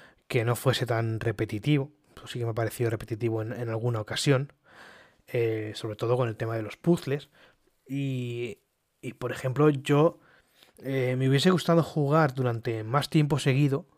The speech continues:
pero es que llega un momento en que te das cuenta que si juegas una hora y media, dos horas,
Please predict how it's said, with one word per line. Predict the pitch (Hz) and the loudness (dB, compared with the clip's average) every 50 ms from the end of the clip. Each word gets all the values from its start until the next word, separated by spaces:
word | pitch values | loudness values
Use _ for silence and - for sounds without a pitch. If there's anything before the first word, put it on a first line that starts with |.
| _ _ | _ _
pero | - - 123 | -2 -2 -2
es | 120 - | 2 4
que | - 190 | 6 6
llega | 185 185 190 | 8 8 6
un | 185 180 | 6 4
momento | 165 156 170 180 190 180 208 247 - _ _ _ _ _ _ - - - _ _ _ | 4 2 2 2 0 -2 -8 -12 -14 _ _ _ _ _ _ -20 -20 -20 _ _ _
en | - 120 107 | -10 -8 -6
que | - 117 | -4 -4
te | 113 110 | 0 2
das | 123 151 143 | 2 2 4
cuenta | - 170 156 156 - 170 151 | 4 2 2 4 2 0 -2
que | - | -2
si | - - - | -6 -10 -8
juegas | - - 120 139 156 - - | -6 -2 0 2 2 2 2
una | 175 151 131 123 127 | 2 2 4 4 4
hora | 131 139 143 143 139 135 135 | 6 6 6 6 6 6 6
y | 131 | 4
media, | 131 139 147 147 139 131 135 131 131 | 4 2 2 2 4 4 4 2 4
dos | 123 131 131 - - - | 4 2 2 2 2 2
horas, | 127 131 139 160 170 - | 2 4 4 2 0 -2